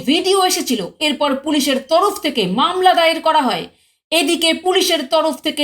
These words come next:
জেসিবির বিরুদ্ধে একাধিক গুরুতর ধারায়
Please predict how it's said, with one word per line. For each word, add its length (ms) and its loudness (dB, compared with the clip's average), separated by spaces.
জেসিবির 540 0
বিরুদ্ধে 420 0
একাধিক 580 2
গুরুতর 400 -2
ধারায় 380 0